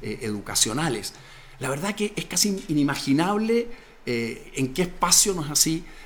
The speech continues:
eh, la digitalización no va a tener efectos. Entonces, lo que hace fundamentalmente la Carta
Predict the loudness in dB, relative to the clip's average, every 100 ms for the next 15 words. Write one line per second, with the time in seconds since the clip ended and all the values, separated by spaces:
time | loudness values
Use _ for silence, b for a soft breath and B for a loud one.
0 | B -4 -4 -4 -2 0 0 0 2 2
1 | 2 2 0 -2 -2 -2 -4 -8 -10 -12
2 | -14 -14 -16 -16 B B B B B B
3 | 0 2 2 2 2 2 0 -2 -2 -4
4 | -4 -4 -4 -4 -2 -2 -2 -4 -6